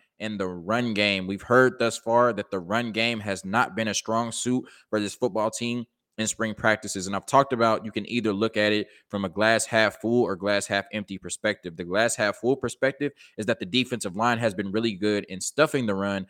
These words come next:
Linebackers have been more aggressive in their pursuit, shedding blocks, filling gaps, and being able to stop the run against one of the best running back rooms, one of the best running back rooms in the country, if not the best running back room,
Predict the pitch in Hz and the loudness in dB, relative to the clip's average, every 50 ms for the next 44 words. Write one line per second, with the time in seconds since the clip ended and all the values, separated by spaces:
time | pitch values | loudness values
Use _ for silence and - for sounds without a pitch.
0 | - - _ _ 92 98 107 113 110 101 110 110 - 113 104 - 95 87 107 101 | -14 -20 _ _ 0 2 2 2 4 4 2 2 2 0 -4 -4 -4 -4 -4 -2
1 | 101 107 104 101 98 85 98 110 110 - 107 90 - 117 113 110 104 98 - 104 | 0 0 2 2 0 2 0 0 0 0 -2 -4 -4 -4 -2 -2 -2 -4 -4 -6
2 | 92 - - - 123 117 110 - - - - 120 113 113 107 98 87 98 104 107 | -6 -4 -2 0 0 0 -2 -2 -4 -2 0 0 2 2 0 -2 0 2 2 2
3 | 104 - - - - 117 113 107 98 90 - 101 110 113 - - - - _ - | 2 0 -4 -6 -4 -2 -2 -2 -4 -4 0 2 2 2 2 0 -6 -12 _ -18
4 | - _ - 107 101 110 120 117 110 98 110 113 98 98 95 - - - 113 113 | -20 _ -10 -4 0 0 0 0 2 2 2 2 2 0 -2 -2 0 2 2 2
5 | - - - 101 95 107 110 113 107 92 95 107 98 - 104 101 104 90 95 82 | 2 0 -4 -2 0 0 0 0 0 -2 -2 -4 -4 -4 -4 -6 -6 -6 -6 -6
6 | - 101 110 110 - - 98 101 107 107 98 92 92 101 95 - - _ 107 107 | -2 0 0 0 0 -2 -4 -4 -6 -6 -6 -4 -2 -2 -2 -2 -4 _ -6 -4
7 | 107 104 104 - - - 98 120 127 123 101 92 117 120 110 90 - 110 113 107 | -4 -4 -6 -8 -10 -6 -4 -2 0 0 0 0 0 0 -2 0 0 0 0 0
8 | - 101 104 107 107 104 104 101 - - 101 104 104 92 - 95 90 - - 117 | 0 -2 -4 -4 -2 0 0 -2 -2 -2 -4 -4 -4 -4 -6 -6 -8 -8 -6 -6
9 | 117 - - 98 95 - 131 131 - 101 101 101 - - 98 85 92 101 95 - | -6 -4 -2 -2 2 4 4 2 4 2 0 0 0 -2 -4 -2 0 0 0 -2
10 | 98 98 98 95 92 95 92 90 - 95 95 101 98 95 | -4 -6 -4 -2 0 0 0 0 -4 -6 -6 -4 -4 -6